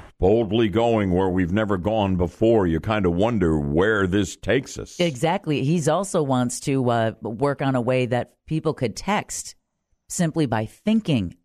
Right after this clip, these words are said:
Speaker 2: the thought.
Speaker 1: Wow.
Speaker 2: You know, now you have it where you, you can, you know, transcribe it. You can tell
Speaker 1: Well,
Speaker 2: Siri or somebody to tap it out for you, but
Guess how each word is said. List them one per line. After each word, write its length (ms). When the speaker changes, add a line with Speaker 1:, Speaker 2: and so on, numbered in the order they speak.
Speaker 2:
the 120
thought. 580
Speaker 1:
Wow. 420
Speaker 2:
You 100
know, 140
now 240
you 200
have 320
it 140
where 160
you, 380
you 180
can, 360
you 140
know, 100
transcribe 720
it. 300
You 80
can 160
tell 220
Speaker 1:
Well, 100
Speaker 2:
Siri 260
or 80
somebody 400
to 80
tap 300
it 80
out 240
for 160
you, 160
but 220